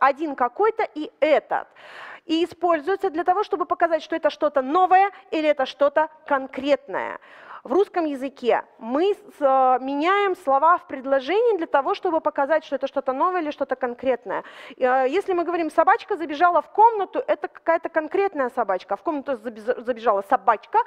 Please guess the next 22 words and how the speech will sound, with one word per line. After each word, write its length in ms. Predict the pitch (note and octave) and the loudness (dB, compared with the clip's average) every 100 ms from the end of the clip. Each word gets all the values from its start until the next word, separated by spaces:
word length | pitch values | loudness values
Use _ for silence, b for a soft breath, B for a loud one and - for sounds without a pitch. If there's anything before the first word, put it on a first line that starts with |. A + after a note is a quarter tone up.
| B B | B B
это 220 | B F4 G4 | B -4 -2
собачка 420 | D4 C4 - E4 | -2 -2 -6 -4
какая-то 540 | C#4 C4+ C4 C4 D#4 | -2 2 2 2 -2
новая. 420 | E4 F#4 F4+ A3+ G3 | 0 2 2 2 0
Просто 360 | - B3+ G4+ | -4 -4 -4
по 120 | G4 | -4
порядку 500 | D4+ C4+ A3+ G#3+ - | -2 0 0 -2 -8
слов 280 | - B3+ A3+ - | -12 -4 -4 -4
мы 140 | B3 | -6
определяем, 680 | B3+ C#4+ C4 D#4+ G4 F4+ A3+ B B B | -4 -6 -8 -2 0 0 -4 B B B
э, 280 | B3+ A#3+ A#3+ | 0 2 2
новый, 320 | B3+ F#4 G4 G4 | 0 0 0 -2
э, 180 | C#4+ D4 | -2 -2
предмет 400 | D#4+ D4 D#4 D#4 | -6 -4 -4 -4
или 180 | D#4 E4 | -4 -2
нет. 240 | D#4+ - | -2 -2
В 60 | C4 | -2
русском 320 | G4+ - F#4+ | -4 -2 -4
языке 480 | E4 C#4 D4 D4+ B3 | -4 -6 -4 2 2
особенность 500 | B3 D4+ D4+ C#4 - | 0 -10 -8 -8 -8
русского 280 | - - | -12 -10
языка — 260 | D4 D4 F4 | -10 -2 -2